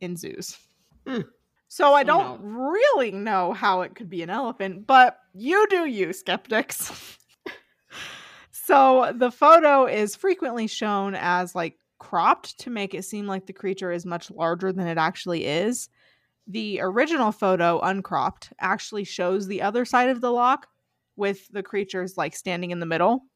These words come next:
Speaker 1: And, um, people who, analysts who have analyzed this photo say that the ripples are consistent with, uh, smaller ripples, like,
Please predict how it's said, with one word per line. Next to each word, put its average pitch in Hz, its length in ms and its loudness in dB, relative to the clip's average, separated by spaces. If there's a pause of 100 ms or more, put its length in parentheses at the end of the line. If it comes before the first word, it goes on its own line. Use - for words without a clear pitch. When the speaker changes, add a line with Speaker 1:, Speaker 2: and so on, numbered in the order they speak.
(420)
Speaker 1:
And, 190 420 0 (240)
um, 180 420 2 (480)
people 233 400 -2
who, 185 260 -2
analysts 175 800 -4
who 208 180 -6
have 175 240 -2
analyzed 165 680 -6
this 175 220 -10
photo 165 480 -2
say 175 320 -2
that 160 260 0
the 170 120 -6
ripples 170 640 -4
are 165 400 -4 (440)
consistent 208 760 -4 (120)
with, 175 600 -4 (320)
uh, 165 240 4
smaller 190 580 0
ripples, 285 680 -4 (420)
like, 165 420 -6